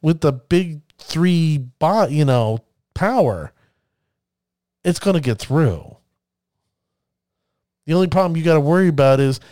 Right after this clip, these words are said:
if they got a little puny one one flyer, if they're gonna ping it for one. That's gonna suck.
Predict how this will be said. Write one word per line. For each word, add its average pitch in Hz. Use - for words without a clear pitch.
if 143
they 156
got 160
a 151
little 147
puny 165
one 151
one 151
flyer, 156
if 135
they're 139
gonna 135
ping 175
it 131
for 110
one. 78
That's 143
gonna 107
suck. -